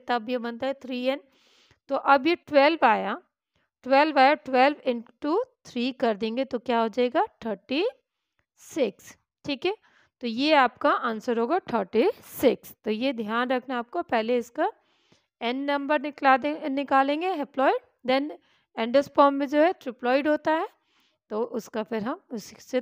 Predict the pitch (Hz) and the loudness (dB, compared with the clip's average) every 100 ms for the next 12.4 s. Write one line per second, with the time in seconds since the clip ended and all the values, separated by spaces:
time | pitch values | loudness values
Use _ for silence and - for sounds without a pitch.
0 | 254 226 202 - 214 190 208 208 196 190 | -6 -10 -10 -8 -10 -10 -10 -8 -8 -8
1 | 196 185 226 269 220 202 196 190 262 240 | -12 -10 -10 -10 -10 -8 -8 -6 -8 -8
2 | 202 - 330 494 _ _ _ _ _ - | -14 -6 -6 -6 _ _ _ _ _ -8
3 | 202 185 190 185 190 233 311 - - _ | -8 -6 -8 -8 -10 -6 -6 -6 -12 _
4 | _ _ _ _ _ _ _ _ _ - | _ _ _ _ _ _ _ _ _ -8
5 | 240 254 233 - 247 - 240 254 - 240 | -4 -2 -2 -2 -4 -2 -2 0 -2 -6
6 | 226 277 262 262 262 220 202 240 392 _ | -4 0 2 4 4 2 0 0 0 _
7 | _ _ _ _ _ 220 202 202 214 254 | _ _ _ _ _ -2 2 2 2 0
8 | 403 - _ _ _ _ _ _ _ 220 | 0 -2 _ _ _ _ _ _ _ -10
9 | 196 226 311 523 _ _ _ _ _ _ | -6 -4 -4 -6 _ _ _ _ _ _
10 | - 214 - - - _ _ 277 240 370 | -10 -10 -10 -20 -20 _ _ -12 -10 -10
11 | 453 _ _ _ _ _ 220 - 214 226 | -12 _ _ _ _ _ -18 -12 -10 -8
12 | 208 202 208 359 | -8 -8 -6 -8